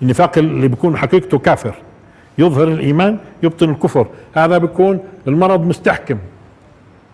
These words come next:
مش هيك؟ في قلوبهم مرض فزادهم الله مرضا. ها؟ عجيب،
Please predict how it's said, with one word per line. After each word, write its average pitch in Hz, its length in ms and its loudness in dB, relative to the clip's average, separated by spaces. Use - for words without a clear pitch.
مش - 140 -2
هيك؟ 180 220 0
في 185 180 2
قلوبهم 202 760 2
مرض 294 300 4
فزادهم 202 640 2
الله 196 560 2
مرضا. 143 460 2
ها؟ 208 160 2
عجيب، 131 420 0